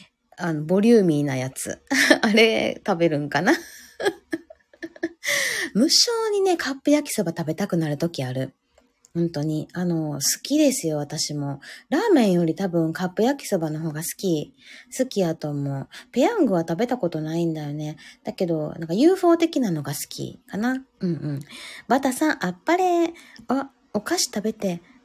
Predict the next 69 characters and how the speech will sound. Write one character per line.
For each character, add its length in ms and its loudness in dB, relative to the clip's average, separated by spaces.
ご 100 6
飯 300 4
食 180 -8
べ 100 6
て 140 -2
な 160 0
い？ 240 0
っ 20 -4
て。 200 -12
そ 160 2
れ 80 4
バ 140 2
タ 120 0
さ 180 -6
ん、 60 -2
バ 140 0
タ 120 0
さ 260 -6
ん、 40 -12
お 80 -4
菓 160 -4
子 120 -2
食 140 -6
べ 120 -2
て、 100 -8
ば-、 260 -4
あ 100 -2
の、 180 -2
ご 120 0
飯 180 0
ま 120 4
だ 160 0
食 140 -4
べ 60 -6
て 160 -4
な 200 -2
い？ 240 0
ラ 160 0
ー 20 0
メ 140 2
ン 80 -2
食 160 -6
べ 80 -6
て 140 -8
き 80 -14
て 100 -4
く 140 -4
だ 120 -2
さ 360 -2
い。 140 -4
<laughs> 60 -16
ど 120 -2
う 40 -2
な 160 -2
ん 60 -4
で 80 -8
し 120 -8
ょ 60 -4
う 40 -8
か 140 -8
ね。 280 2
ま 160 0
あ、 80 -2
こ 120 -2
ん 80 0
な 120 0
ね、 180 2
私 400 -2
ね、 300 -2